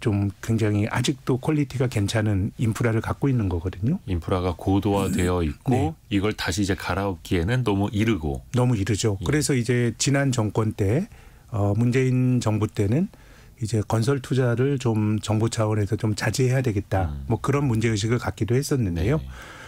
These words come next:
Speaker 1: 실은 뭐 정부 입장에서도 건설 투자를 늘리는 게 단기간의 성장률을 끌어올리는 데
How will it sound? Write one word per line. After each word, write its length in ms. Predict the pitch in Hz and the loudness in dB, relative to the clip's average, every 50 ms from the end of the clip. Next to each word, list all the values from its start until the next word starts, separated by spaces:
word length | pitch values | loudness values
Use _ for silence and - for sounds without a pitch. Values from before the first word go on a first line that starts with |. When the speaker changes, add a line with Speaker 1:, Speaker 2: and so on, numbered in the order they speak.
| - - | -16 -6
Speaker 1:
실은 220 | - - 156 156 143 | -2 0 2 2 4
뭐 140 | 139 135 123 | 4 2 2
정부 280 | - 120 131 131 151 | 2 2 2 2 2
입장에서도 600 | 139 127 - 147 131 127 127 113 - 123 113 135 123 | 0 0 0 0 0 2 2 2 0 0 0 0 0
건설 320 | - 110 113 110 135 131 | 0 0 0 2 0 0
투자를 380 | 127 - 120 131 123 120 123 113 | 0 0 0 2 2 2 2 2
늘리는 420 | 101 101 101 107 107 104 104 104 | 2 2 4 4 2 2 2 2
게 320 | 95 98 95 107 160 185 - - - - - - - - - | 2 2 2 2 0 0 -4 -8 -18 -20 -20 -20 -20 -16 -6
단기간의 640 | - - 135 113 117 117 139 139 151 143 139 143 135 | -4 -2 0 2 2 2 2 2 2 2 2 2 2
성장률을 580 | 131 147 143 131 131 127 120 120 117 117 - 131 | 2 2 2 2 2 2 2 2 2 2 0 0
끌어올리는 640 | - 156 156 151 143 127 110 104 107 101 104 104 | 0 0 2 2 2 2 2 2 2 2 2 2
데 120 | 101 104 | 2 0